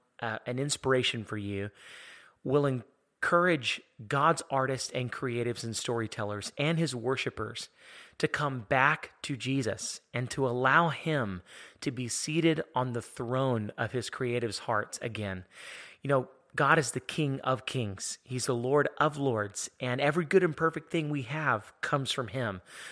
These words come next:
So even telling stories and creativity and artistry, yes, that too has its origin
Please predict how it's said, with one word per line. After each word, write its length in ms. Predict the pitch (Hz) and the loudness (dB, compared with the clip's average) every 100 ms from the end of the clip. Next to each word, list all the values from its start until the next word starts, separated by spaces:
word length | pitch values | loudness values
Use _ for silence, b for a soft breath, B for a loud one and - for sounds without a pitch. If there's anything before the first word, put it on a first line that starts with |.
| B | B
So 160 | - - | -4 -2
even 320 | 175 190 202 | 2 6 6
telling 320 | 170 165 160 143 | 6 0 0 0
stories 480 | - 127 123 123 | 0 2 2 0
and 100 | 120 | -4
creativity 580 | - 147 143 139 127 117 | -4 0 0 2 0 0
and 120 | 120 | -2
artistry, 600 | - 127 117 - 113 107 - B B B | 0 0 0 -4 -4 -6 -8 B B B
yes, 480 | 127 143 113 - - - | 2 4 4 -4 -10 -6
that 360 | 123 147 - | 4 4 4
too 380 | - 147 131 131 B B B - | 0 2 4 0 B B B 2
has 260 | 143 139 | 2 4
its 160 | 135 - - | 2 0 2
origin 680 | 147 160 147 117 110 110 | 4 4 2 -2 -4 -4